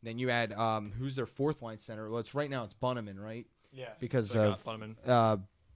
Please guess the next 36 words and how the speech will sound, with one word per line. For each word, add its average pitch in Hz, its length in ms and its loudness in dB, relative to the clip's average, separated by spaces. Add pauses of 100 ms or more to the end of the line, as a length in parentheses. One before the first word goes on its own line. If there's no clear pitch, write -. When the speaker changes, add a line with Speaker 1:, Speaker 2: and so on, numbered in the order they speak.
(180)
Speaker 1:
because 120 280 0
they 107 100 -6
sat 135 400 -4
somebody. 98 480 -12
I 107 80 -12
don't 113 160 -12
remember 104 320 -14
who 101 80 -12
they 95 80 -16
put - 220 -18
down. 104 180 -16 (140)
They 107 80 -10
sat 104 280 -12
down, 104 280 -12 (400)
but 127 220 4 (560)
they 151 100 8
have 156 100 8
four 151 320 -4 (280)
good. 143 280 0 (220)
Hi-, 135 220 -6
oh 185 120 6
no, 165 180 4
Nate 165 220 4
Thompson's 214 400 2
their 110 80 0
fourth 110 300 -2
line 98 160 2
center. - 260 -6 (460)
S-, - 260 -16 (220)
<laughs> - 220 -20
so 135 340 0 (300)
they 185 80 8
have 196 100 12
four 233 340 0
quality 180 540 2
centers, 110 540 -4